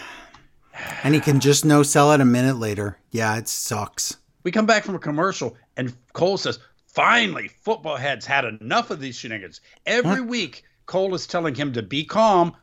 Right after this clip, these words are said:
Speaker 2: don't do anything.
Speaker 1: Yeah.
Speaker 2: And now Cole's like, "Finally, he did something."
Speaker 1: Also, if you
Speaker 2: Like
Speaker 1: watch back, Cole got out of the way and did nothing to help his supposed friend when, when, um, Happy came in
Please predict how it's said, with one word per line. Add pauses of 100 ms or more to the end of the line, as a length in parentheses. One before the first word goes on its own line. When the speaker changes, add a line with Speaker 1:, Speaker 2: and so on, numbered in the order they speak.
(160)
Speaker 2:
don't
do
anything.
Speaker 1:
Yeah. (320)
Speaker 2:
And
now
Cole's
like,
"Finally,
he
did
something." (1000)
Speaker 1:
Also,
if
you
Speaker 2:
Like
Speaker 1:
watch
back, (480)
Cole (380)
got
out
of
the
way
and
did
nothing
to
help
his
supposed
friend (460)
when, (1120)
when,
um, (200)
Happy (200)
came
in